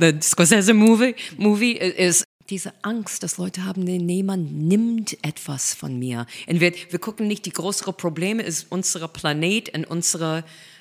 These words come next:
we-, warum müssen Leute weggehen von den Lan-, Ländern? Niemand möchte die Heimat weg. Niemand möchte deren Kinder auf ein Boot,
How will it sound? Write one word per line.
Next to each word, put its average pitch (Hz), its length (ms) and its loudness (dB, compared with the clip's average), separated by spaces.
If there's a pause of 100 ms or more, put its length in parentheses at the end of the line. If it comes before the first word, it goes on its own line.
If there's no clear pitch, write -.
(140)
we-, 170 200 -4
warum 170 500 -2
müssen 196 320 0
Leute 180 480 -4
weggehen 208 560 -4
von 196 140 -6
den 180 100 -2
Lan-, 185 320 -4
Ländern? 185 560 -2 (400)
Niemand 294 340 2
möchte 160 220 -2
die 127 160 -10
Heimat 131 460 -10
weg. 135 200 -14 (200)
Niemand 285 260 0
möchte 190 240 -2
deren 151 380 -4
Kinder 165 340 0
auf - 180 0
ein 139 200 -4
Boot, 151 340 0